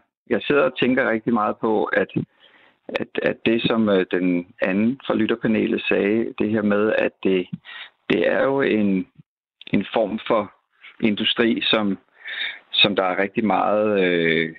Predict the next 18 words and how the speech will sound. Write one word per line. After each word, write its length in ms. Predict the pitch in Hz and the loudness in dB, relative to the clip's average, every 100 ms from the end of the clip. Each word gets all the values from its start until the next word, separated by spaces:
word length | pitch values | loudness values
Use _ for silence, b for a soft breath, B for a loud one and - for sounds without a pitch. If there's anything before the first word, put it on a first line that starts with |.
| - | -4
kritik 460 | 139 - - 170 | -4 0 0 2
af 160 | 127 95 | 0 0
også, 340 | 95 92 95 - | 0 0 0 -2
altså 240 | - - | -2 -4
omkring 360 | 87 - 92 90 | -4 -4 -4 -2
levevilkår, 920 | 95 101 117 104 95 - 92 90 76 85 | 0 2 2 0 -2 -4 -2 -2 -2 -2
og 220 | 87 82 - - | -2 -4 -10 -4
der 60 | 104 | -2
er 40 | |
jo 60 | 95 | 0
rigtig 300 | 104 - 110 | -2 -2 -2
mange 320 | 90 98 98 | 0 0 2
lande, 260 | 95 98 | 2 2
der 60 | 98 | -2
er 240 | 98 - 95 | -4 -2 -4
seksten 280 | - 131 | -2 -2
lande 340 | 110 92 98 | 0 0 0
i 40 | 107 | 0